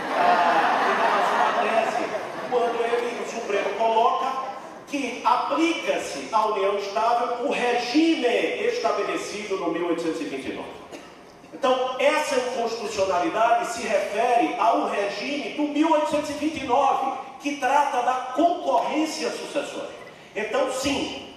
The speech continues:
tratar quanto à concorrência sucessória, cônjuges e companheiros de forma diversa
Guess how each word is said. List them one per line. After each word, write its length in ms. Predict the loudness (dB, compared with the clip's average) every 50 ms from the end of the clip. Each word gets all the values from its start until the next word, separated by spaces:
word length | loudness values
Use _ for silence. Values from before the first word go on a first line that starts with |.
| -12 -6
tratar 1120 | 0 2 4 4 4 2 0 0 2 2 4 4 4 2 2 0 -4 -4 -6 -10 -12 -14 -12
quanto 460 | -2 0 2 2 2 2 0 2 2 2
à 40 | 2 2 -2
concorrência 640 | -4 -4 0 0 0 0 0 -2 -6 -6 -6 -8 -8
sucessória, 760 | -10 -10 -10 -6 -4 -4 -4 -2 -2 -2 -2 -2 -2 -4 -4 -2 0
cônjuges 640 | 2 4 4 4 2 2 -2 -6 -6 -8 -8 -8 -8
e 60 | -10 -8
companheiros 640 | -6 -4 -4 0 2 2 2 2 2 0 -2 -4 -6
de 80 | -8 -4
forma 280 | -2 0 0 0 -2
diversa 560 | -4 -6 -4 0 2 2 2 2 0 -2 -6